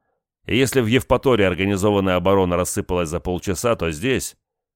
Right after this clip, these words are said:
Позиции нашей роты немец атаковал нагло, в рост, большими массами. А у нас, товарищ генерал-лейтенант, простите за сравнение, огневой мощи, как у дурака махорки.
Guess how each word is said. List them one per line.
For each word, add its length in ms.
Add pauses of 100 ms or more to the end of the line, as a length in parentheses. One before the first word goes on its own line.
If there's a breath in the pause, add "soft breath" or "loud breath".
(380)
Позиции 440
нашей 240
роты 240
немец 300
атаковал 460
нагло, 600
в 120
рост, 440 (240)
большими 460
массами. 600 (600)
А 200
у 40
нас, 180
товарищ 300
генерал-лейтенант, 760
простите 360
за 100
сравнение, 640 (200)
огневой 440
мощи, 320
как 280
у 60
дурака 400
махорки. 640